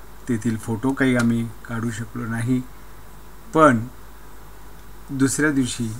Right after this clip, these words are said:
माझा, मी ज्याला देशदूतमध्ये पत्रकार म्हणून नेमलं होतं, तो आसिफ सय्यद, याच्याकडे बऱ्याच वर्षाच्या आमंत्रणानंतर त्याच्या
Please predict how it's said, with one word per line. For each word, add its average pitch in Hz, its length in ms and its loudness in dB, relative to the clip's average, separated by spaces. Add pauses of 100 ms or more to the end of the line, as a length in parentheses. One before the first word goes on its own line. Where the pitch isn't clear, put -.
(1500)
माझा, 127 440 2 (500)
मी 131 300 10
ज्याला 131 440 4 (140)
देशदूतमध्ये 127 840 2 (1200)
पत्रकार 156 400 10
म्हणून 151 420 8
नेमलं 135 280 12
होतं, 113 400 2 (760)
तो 127 300 6 (100)
आसिफ 123 360 2
सय्यद, 123 440 2 (1040)
याच्याकडे 123 520 2
बऱ्याच 123 600 2
वर्षाच्या 135 520 2
आमंत्रणानंतर 117 920 2 (1000)
त्याच्या 117 420 2